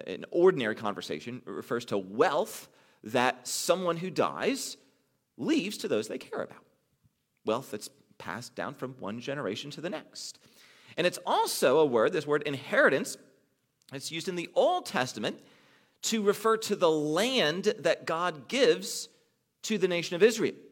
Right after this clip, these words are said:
In numerous places, that land is called their inheritance. And, uh, I think we can all agree that receiving an inheritance is a great thing, right? Like, if you received a letter in the mail this week, let's say, from a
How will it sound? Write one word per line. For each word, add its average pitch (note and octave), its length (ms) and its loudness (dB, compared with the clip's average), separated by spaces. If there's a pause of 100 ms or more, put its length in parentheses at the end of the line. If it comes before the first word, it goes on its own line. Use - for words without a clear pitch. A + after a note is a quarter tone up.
(1000)
In F#2+ 80 -18
numerous B2 280 -6
places, B2+ 340 -2
that - 180 0
land D3 340 -2
is D3 80 -2
called B2 320 -2
their G#2+ 220 2 (540)
inheritance. - 1120 -10 (580)
And, B2+ 280 0
uh, A#2+ 80 2
I - 80 0
think - 160 -8
we E4 80 -2
can A2+ 200 -10
all A3 320 -4
agree C3+ 240 -4
that - 200 -10
receiving C4+ 760 2
an F3 120 0
inheritance G#3 640 -2 (560)
is C#3+ 280 4
a B2+ 360 0 (460)
great C3 340 -4
thing, - 140 -8 (160)
right? F#2+ 160 -12
Like, F#2+ 140 -12
if G2 140 -10
you G3+ 100 -2
received F#3 300 -2
a B2+ 60 4
letter A2+ 280 -4 (200)
in G2 80 -10
the F#2+ 80 -10
mail E2 180 -8
this - 180 -14
week, - 200 -14
let's - 160 -12
say, B1+ 260 -10
from F2+ 240 -10
a E2+ 180 -6